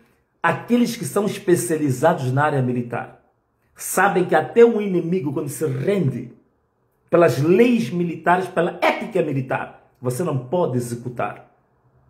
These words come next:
Torna-o prisioneiro, mas não executa, não mata.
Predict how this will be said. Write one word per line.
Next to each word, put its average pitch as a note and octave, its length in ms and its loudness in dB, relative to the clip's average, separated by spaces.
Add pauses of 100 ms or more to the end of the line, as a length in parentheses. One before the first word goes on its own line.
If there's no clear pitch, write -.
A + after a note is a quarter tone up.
(180)
Torna-o E3 460 4
prisioneiro, B2 760 -4 (520)
mas C3 200 -2
não C#3+ 200 0
executa, C3 840 -4 (480)
não A#3 160 4
mata. G#3 680 0